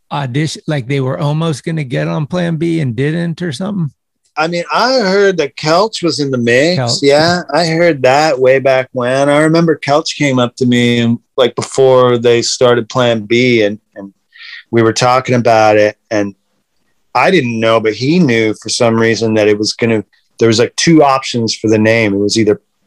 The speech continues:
Speaker 2: it was either Villain or Plan B, because
Speaker 1: Oh.
Speaker 2: H Street was Plan A and, and this would be Plan B.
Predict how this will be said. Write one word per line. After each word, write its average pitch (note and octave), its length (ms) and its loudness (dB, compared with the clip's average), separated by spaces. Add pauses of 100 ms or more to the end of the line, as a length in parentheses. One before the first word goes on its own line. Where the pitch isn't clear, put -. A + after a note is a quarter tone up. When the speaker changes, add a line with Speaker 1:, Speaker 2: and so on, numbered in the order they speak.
(260)
Speaker 2:
it B2+ 80 4
was B2+ 340 2
either A2+ 180 2
Villain D3 680 2
or A#2+ 120 -2
Plan B2+ 380 -2
B, A2+ 300 -2 (420)
because G#2+ 260 -4
Speaker 1:
Oh. A#2+ 60 2
Speaker 2:
H A#2+ 120 0
Street B2 220 -4
was - 200 -18
Plan A#2 280 0
A A2+ 380 2
and, G2 180 -6 (220)
and G2 240 -8
this G2+ 160 -4
would G2 100 -12
be G2 120 0
Plan F#2+ 340 -2
B. F#2+ 260 -2